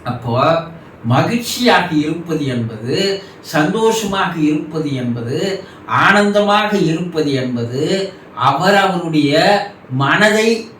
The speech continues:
பழக்கப்படுத்திக் கொள்வதில் தான் இருக்கிறதே தவிர வேறு எதிலும் இல்லை. உங்கள் மனம் உங்களை மகிழ்ச்சியாக வைத்திருக்க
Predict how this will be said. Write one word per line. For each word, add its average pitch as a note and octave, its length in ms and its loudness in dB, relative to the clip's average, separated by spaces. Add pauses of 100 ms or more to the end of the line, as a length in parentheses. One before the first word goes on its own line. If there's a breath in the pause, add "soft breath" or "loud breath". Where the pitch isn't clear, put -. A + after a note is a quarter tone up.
(140)
பழக்கப்படுத்திக் F3+ 1000 -2
கொள்வதில் D#3 580 0
தான் G3+ 360 4
இருக்கிறதே D3+ 560 -2
தவிர B2 360 -4 (1120)
வேறு F#3+ 480 2
எதிலும் D#3+ 480 0
இல்லை. B2 240 -4 (840)
உங்கள் C3 380 0
மனம் G3 520 2 (460)
உங்களை D#3 840 2 (1200)
மகிழ்ச்சியாக D#3+ 920 0
வைத்திருக்க D#3 1120 -2